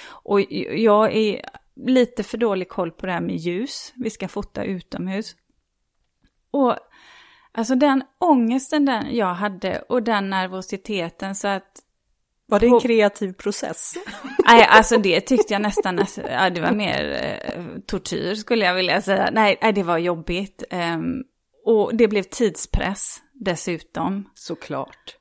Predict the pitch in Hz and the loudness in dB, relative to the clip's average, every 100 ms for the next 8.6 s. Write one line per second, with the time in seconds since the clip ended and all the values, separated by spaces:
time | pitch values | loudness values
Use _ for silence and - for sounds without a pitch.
0 | _ - 240 202 170 165 175 - 254 233 | _ -10 -4 -4 -4 -6 -8 -2 2 4
1 | 190 185 - - 180 180 185 190 180 165 | 4 2 -4 -6 -4 -4 -4 -4 -6 -6
2 | - - 214 196 185 175 - - 190 175 | -6 -2 0 0 -2 -4 -6 -4 -4 -2
3 | 160 180 170 165 - 175 - 170 165 - | -4 -4 -6 -6 -8 -10 -6 -8 -8 -14
4 | 170 175 - 160 - 165 165 180 175 170 | -12 -12 -10 -10 -8 -8 -8 -8 -6 -6
5 | - 208 208 220 190 175 175 185 - 220 | -4 -4 -2 0 -2 -2 -10 -12 -6 -2
6 | 180 160 160 156 151 175 - 165 165 156 | 0 0 -2 -6 -6 -8 -6 -4 -4 -8
7 | - 185 165 170 - - 196 180 - - | -6 -6 -4 -6 -6 -4 -4 -4 -8 -8
8 | 175 175 175 202 202 | -8 -6 -6 -6 -8